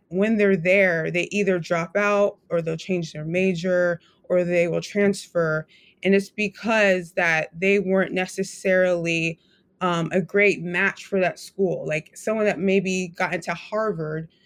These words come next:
maybe should have went to Columbia or Brown, where they would have been, you know, excelled at the top. But since they went to Harvard, um, they didn't,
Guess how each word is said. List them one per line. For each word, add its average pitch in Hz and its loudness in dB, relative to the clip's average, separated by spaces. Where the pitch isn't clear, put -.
maybe 214 0
should 202 -2
have 190 4
went 156 -2
to 165 -16
Columbia 156 -4
or 170 2
Brown, 170 -4
where 180 0
they 185 4
would 196 4
have 196 2
been, 170 0
you 180 -2
know, 151 -6
excelled 180 -2
at 170 -6
the 170 -6
top. 165 -6
But 156 -4
since 208 -4
they 196 2
went 185 0
to 185 -8
Harvard, 175 -2
um, 165 0
they 170 4
didn't, 185 2